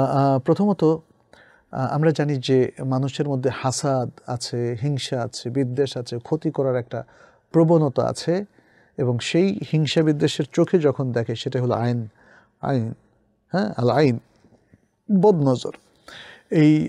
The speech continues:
আহ, বদনজর এর এলাজ, আহ, এটা,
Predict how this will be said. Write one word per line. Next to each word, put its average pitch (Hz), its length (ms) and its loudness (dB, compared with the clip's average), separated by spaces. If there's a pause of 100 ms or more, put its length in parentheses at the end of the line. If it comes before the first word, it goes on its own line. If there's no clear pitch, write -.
আহ, 135 380 4 (220)
বদনজর 139 640 4 (160)
এর 131 180 0
এলাজ, 135 520 4 (1080)
আহ, 113 460 -4 (920)
এটা, 139 340 2